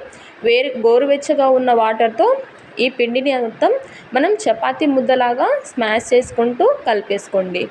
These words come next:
చూడండి, ఇలాగా పర్ఫెక్ట్గా చపాతీ ముద్దలాగా బాగా కలిపేసుకోండి. ఈ పప్పు చెక్కలు పిండి గట్టిగా ఉంటేనే చాలా బాగా వస్తాయి. ఇలాగ పర్ఫెక్ట్గా చేసుకున్న తర్వాత పిండి బాగా కలుపుకొని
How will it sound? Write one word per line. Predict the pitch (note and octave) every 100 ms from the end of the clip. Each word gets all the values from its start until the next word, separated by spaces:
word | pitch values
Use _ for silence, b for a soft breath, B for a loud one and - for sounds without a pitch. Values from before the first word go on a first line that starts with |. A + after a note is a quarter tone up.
| - B B B -
చూడండి, | C4 C#4+ D#4+ A#4 - - - G#3+
ఇలాగా | A#3+ B3+ D4+ F4+ G#3+
పర్ఫెక్ట్గా | G#3 C4 C4 A3 D4+ B4+ - B B -
చపాతీ | G#3 B3 B3+ C#4+
ముద్దలాగా | B3+ A#3 A#3+ A#3 A#3+ F#4 C5 - G#3 G3
బాగా | G#3 C4 C#4+
కలిపేసుకోండి. | A3+ A3+ A#3+ A#3 A3 G#3+ C#4 G#4+ - B B A#3
ఈ | C#4 C4
పప్పు | B3+ D4+ D#4+
చెక్కలు | D4+ D4+ D#4+ A#4+ A4
పిండి | A3+ A3+ C4+ G#3+
గట్టిగా | G#3 - B3+ B3+ B3
ఉంటేనే | A3+ A#3 A#3+ F#4 A4 -
చాలా | G#3+ G#3 B3 A#3
బాగా | A3 A3+ A3+
వస్తాయి. | G#3+ - G#3+ A3 G#4 B4+ B B B -
ఇలాగ | A#3+ C4+ D4 D4 B3
పర్ఫెక్ట్గా | A#3+ B3+ C#4 C4+ D#4 D4+
చేసుకున్న | A#3+ B3 C4+ C4 B3+
తర్వాత | G#3+ A3+ B3 A#3 D#4 -
పిండి | A3+ B3+ A#3
బాగా | A3+ A3+ A#3+
కలుపుకొని | A3 A3 - B3+ C4